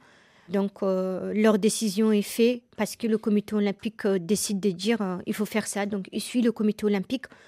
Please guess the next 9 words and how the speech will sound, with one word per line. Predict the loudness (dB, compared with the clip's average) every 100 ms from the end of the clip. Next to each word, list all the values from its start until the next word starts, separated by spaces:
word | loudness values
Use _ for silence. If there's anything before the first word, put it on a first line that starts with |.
| -20 -20 -20 _ _ _
Moi, | 4 8
aujourd'hui, | 8 6 2 2 6
euh, | 6 6 2 -2 -4 -4
j'ai | 0 0
dit | 0 2
haut | 4 6
et | 4
fort, | 2 2 2
euh, « | 0 -2 -4 -6 -6 -6